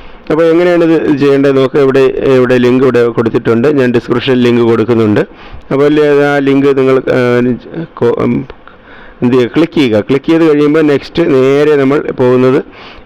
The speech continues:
ആ, Google Play സ്റ്റോറിലേക്ക് പോകും. അവിടെ നിങ്ങൾ ആപ്ലിക്കേഷൻ ഡൗൺലോഡ് ചെയ്യുക. അപ്പോൾ ഇതുപോലെ ആയിരിക്കും പ്ലേ സ്റ്റോറിൽ നിങ്ങൾ വരിക. ഇൻസ്റ്റാൾ എന്ന് പറയുന്ന ഇവിടെ ക്ലിക്ക് ചെയ്യുക. ഇവിടെ ക്ലിക്ക് ചെയ്ത് കഴിയുമ്പോൾ, ഏ, നെക്സ്റ്റ്,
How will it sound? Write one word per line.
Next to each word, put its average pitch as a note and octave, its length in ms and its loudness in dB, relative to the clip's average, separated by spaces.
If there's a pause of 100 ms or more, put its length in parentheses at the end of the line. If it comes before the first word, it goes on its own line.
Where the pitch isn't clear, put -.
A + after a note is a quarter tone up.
ആ, G#2+ 380 -2 (140)
Google C3 540 0
Play A#2+ 120 0
സ്റ്റോറിലേക്ക് A#2+ 520 -2
പോകും. A#2 320 0
അവിടെ A#2+ 220 -2
നിങ്ങൾ A#2 300 0
ആപ്ലിക്കേഷൻ A#2+ 500 -2
ഡൗൺലോഡ് A2 400 0
ചെയ്യുക. A2 240 2
അപ്പോൾ - 480 -6
ഇതുപോലെ F3 320 2
ആയിരിക്കും D#3+ 320 0
പ്ലേ D#3 300 -2
സ്റ്റോറിൽ D3+ 360 0
നിങ്ങൾ D3 220 2
വരിക. C#3 180 2
ഇൻസ്റ്റാൾ C#3+ 460 0
എന്ന് C#3 160 0
പറയുന്ന C#3 280 2
ഇവിടെ C3 200 0
ക്ലിക്ക് B2+ 240 -2
ചെയ്യുക. C#3 240 0
ഇവിടെ C3+ 220 0
ക്ലിക്ക് - 260 -2
ചെയ്ത് C#3 220 0
കഴിയുമ്പോൾ, C3+ 540 2
ഏ, C#3+ 100 2
നെക്സ്റ്റ്, C3 440 0